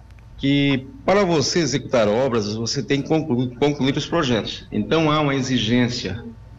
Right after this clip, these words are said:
através dessa licença ambiental prévia, de revisar o projeto executivo e nós concluir o ambiental. Na verdade, a gente não vê a possibilidade de obras sem o ambiental estar pronto.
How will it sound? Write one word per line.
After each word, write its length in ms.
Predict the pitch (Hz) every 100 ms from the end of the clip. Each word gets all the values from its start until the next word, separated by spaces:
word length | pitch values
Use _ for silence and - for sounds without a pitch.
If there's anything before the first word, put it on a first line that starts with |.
| - - -
através 420 | 107 110 107 120
dessa 240 | 113 -
licença 380 | 110 - 123 117
ambiental 440 | 104 101 95 95
prévia, 500 | 90 123 147 107 95 - - - - - - -
de 560 | 104 120 131 113 90 - - -
revisar 500 | - 170 175 127 135
o 40 | 131
projeto 280 | 123 110 107
executivo 760 | 120 127 - 139 156 180 180 - - - -
e 80 |
nós 320 | 170 160 170 -
concluir 580 | 190 190 - 156 160
o 80 | 175
ambiental. 800 | 185 190 190 156 156 98 - - - - -
Na 100 | 120
verdade, 920 | 113 127 120 127 147 143 156 147 123
a 60 | 101
gente 120 | 113
não 180 | 143 139
vê 120 | 127
a 180 | 160 143
possibilidade 640 | 113 - 139 120 110 113 98
de 60 |
obras 380 | 104 147 123 107
sem 540 | - - 156 165 180 - - -
o 100 | 143
ambiental 440 | 139 135 127 127
estar 220 | 123 160
pronto. 460 | 160 180 151 - -